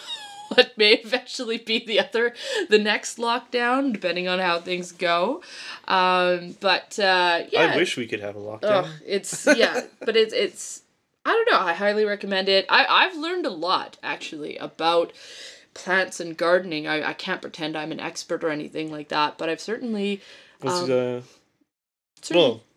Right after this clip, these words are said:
Speaker 1: gotten better at, um,
Speaker 2: you know a lot.
Speaker 1: Well, I, but, um, watching Monty Don, I've certainly learned a lot about, like,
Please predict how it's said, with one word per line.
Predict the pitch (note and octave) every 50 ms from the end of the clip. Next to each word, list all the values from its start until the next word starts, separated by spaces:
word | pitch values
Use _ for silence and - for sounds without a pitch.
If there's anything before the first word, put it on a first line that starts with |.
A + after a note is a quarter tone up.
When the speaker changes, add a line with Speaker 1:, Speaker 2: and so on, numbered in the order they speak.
| _ _ _ _ _ _ -
Speaker 1:
gotten | - A3 G3+ - F3+ F3
better | - F#3 F3+ F3+ F3+ E3+ D#3 D#3
at, | - - A2 D#3 D3 - - - - - - _ _ _ _ _
um, | - E3 D#3+ D#3+ D#3 D#3 D#3 D#3 D3+ D3 D3
Speaker 2:
you | D3 C3 C3+
know | F#3 B3
a | A3+
lot. | A#2+ G#2 G#2+ C3 B2 - - _ _ _ _ _ _ _ _ _ _ _ _
Speaker 1:
Well, | - A#3 A#3 C4+ C4 D4+ C#4 C4+ C4 B3+
I, | A#3+ F#3+ G#3 F3+ A3+
but, | G#3 - A3+ G#3+ G#3 - -
um, | A3+ G#3+ G3+ G3+ G3 F#3+ F#3+ F#3 F3+ - _ _ _ _ _ _ _ _ _ _ -
watching | F#3 F3+ F3 F3 G3 A#3 C4+ C#4+ C#4 - D4 B3 A#3+
Monty | A3 G#3+ G#3+ G#3+ G#3 A3 F#3+
Don, | D#3+ F3+ E3+ F3 E3+ D#3+ D#3
I've | D3+ D3+ -
certainly | - G#3 A3 A3 A#3 A#3 A#3
learned | G#3 F#3+ F3+ F3+ F3+ F3
a | E3+
lot | D#3+ E3 D#3+ D#3+ D#3+
about, | D#3 D#3 D#3+ D3+ D#3+ D#3 - -
like, | D#3+ - D3+ D3 D3 - - - -